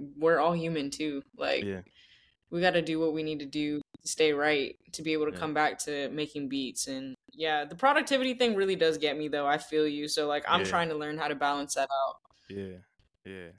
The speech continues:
Speaker 2: it's, yeah, especially, like, I feel like picking up jo-, like, just life. Life is just another part of it, you know? Like, outside of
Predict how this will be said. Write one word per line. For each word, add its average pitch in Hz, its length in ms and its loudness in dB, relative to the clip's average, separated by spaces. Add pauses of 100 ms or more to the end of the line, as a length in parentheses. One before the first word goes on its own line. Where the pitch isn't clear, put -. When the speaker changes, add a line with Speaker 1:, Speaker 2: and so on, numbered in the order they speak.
(160)
Speaker 2:
it's, 98 260 -20
yeah, 92 280 -4
especially, 107 460 -6
like, 101 160 -6
I 101 60 -8
feel 104 180 -10
like 98 200 -8 (1200)
picking 98 260 -8
up 87 120 -12
jo-, 101 280 -4
like, 123 140 0
just 135 160 -6
life. 117 420 0 (140)
Life 117 280 0
is 110 140 -8
just 104 260 -6 (140)
another 98 840 -6 (720)
part - 360 -8
of 90 180 -8
it, - 140 -10 (200)
you 98 140 -6
know? 92 300 -8 (100)
Like, 92 240 -6
outside 95 500 -4
of 92 220 -8